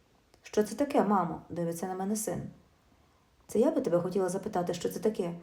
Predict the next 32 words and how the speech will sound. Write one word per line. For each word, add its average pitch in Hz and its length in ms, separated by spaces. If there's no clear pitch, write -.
Чому 254 260
подарунок, 208 460
який 196 200
я 185 80
подарувала 180 440
твоїй 190 220
дружині, 196 380
зараз 202 280
тут, — - 220
кажу?» 160 340
«Мамо, 190 460
тому 202 180
що 208 140
це 208 140
не 208 100
подарунок, 202 560
а 170 60
це 208 160
якийсь 262 320
сміх. 208 360
Що 285 220
зараз 214 260
за 214 80
тисячу 240 340
гривень 180 340
купиш? 175 380
Та - 100
у 214 100
Юлі 285 220
манікюр 269 540
коштує 190 380
дорожче. 190 460